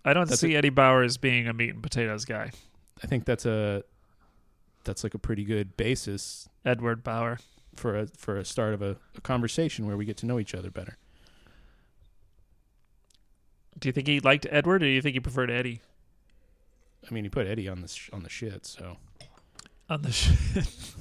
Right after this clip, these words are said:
Speaker 1: I love Eddie. I gotta be honest.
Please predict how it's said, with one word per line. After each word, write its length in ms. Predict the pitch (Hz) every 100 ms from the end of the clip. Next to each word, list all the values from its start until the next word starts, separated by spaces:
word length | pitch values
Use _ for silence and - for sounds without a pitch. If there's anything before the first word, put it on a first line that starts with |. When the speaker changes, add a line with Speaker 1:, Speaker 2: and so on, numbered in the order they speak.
| - - - - - - - - - -
Speaker 1:
I 100 | -
love 220 | 139 139 123
Eddie. 280 | 113 110 - - -
I 60 | 131
gotta 200 | 131 131
be 140 | 131
honest. 500 | 120 120 113 - -